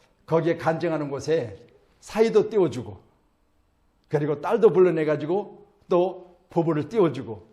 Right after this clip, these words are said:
그렇게 하니까요. 보기 좋더라고요. 여러분, 이처럼 우리는 내가 어떻게 해서 어떤 과정을 겪었든지 그 길 가운데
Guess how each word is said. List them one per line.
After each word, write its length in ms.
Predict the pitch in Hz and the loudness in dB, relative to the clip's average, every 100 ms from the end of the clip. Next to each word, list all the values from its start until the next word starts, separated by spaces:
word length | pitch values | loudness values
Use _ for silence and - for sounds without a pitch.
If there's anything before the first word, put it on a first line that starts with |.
| - | -2
그렇게 240 | 185 185 | -2 0
하니까요. 560 | 165 165 160 151 147 - - _ | -4 -6 -4 -2 -4 -10 -20 _
보기 220 | - 196 165 | -6 -6 -6
좋더라고요. 520 | 175 170 127 87 90 - _ _ _ _ _ _ _ _ _ _ _ _ _ _ | -12 -10 -10 -10 -14 -20 _ _ _ _ _ _ _ _ _ _ _ _ _ _
여러분, 420 | 143 165 165 139 - - _ _ _ _ | 2 2 2 -2 -8 -20 _ _ _ _
이처럼 440 | 165 196 240 233 180 | -6 2 6 6 4
우리는 600 | 175 160 156 180 127 98 - _ - _ _ | 0 0 0 0 -2 -8 -20 _ -20 _ _
내가 480 | 120 139 202 208 208 | -2 6 8 8 4
어떻게 520 | - 160 175 220 214 | 2 2 2 2 2
해서 200 | 202 208 | 2 4
어떤 300 | 165 190 196 | 4 4 2
과정을 420 | - 156 180 170 | 2 0 0 0
겪었든지 600 | 170 160 190 185 175 160 | 0 -2 -2 -2 0 -2
그 140 | 160 185 | -2 -2
길 160 | 214 | -2
가운데 540 | 214 202 180 190 208 | 0 0 2 2 0